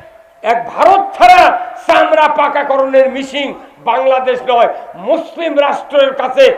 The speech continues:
একটা চামড়া পাকা করার মেশিন নাই। চামড়া পাকা করার জন্য ওই চামড়া বত্রিশশো টাকা দিয়ে বেচেছে ঝিলানি করার পর লবণ দিয়ে। এই চামড়া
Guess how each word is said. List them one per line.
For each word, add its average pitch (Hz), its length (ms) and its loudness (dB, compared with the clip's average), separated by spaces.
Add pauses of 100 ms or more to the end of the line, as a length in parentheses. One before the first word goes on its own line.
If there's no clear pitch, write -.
(240)
একটা 339 720 4
চামড়া 277 360 -2
পাকা 254 280 -2
করার 233 300 -4
মেশিন 208 500 -12
নাই। 214 300 -4 (1500)
চামড়া 294 380 2 (260)
পাকা 262 260 -2
করার 262 280 0
জন্য 262 220 -8 (480)
ওই 262 400 0
চামড়া 240 460 -2 (1300)
বত্রিশশো 339 840 -2
টাকা 302 200 4
দিয়ে 277 140 4
বেচেছে 240 680 -4 (440)
ঝিলানি 254 540 -2
করার 240 260 -2
পর 226 260 -2
লবণ 208 380 -4
দিয়ে। 180 200 -8 (440)
এই 269 200 0
চামড়া 247 560 -2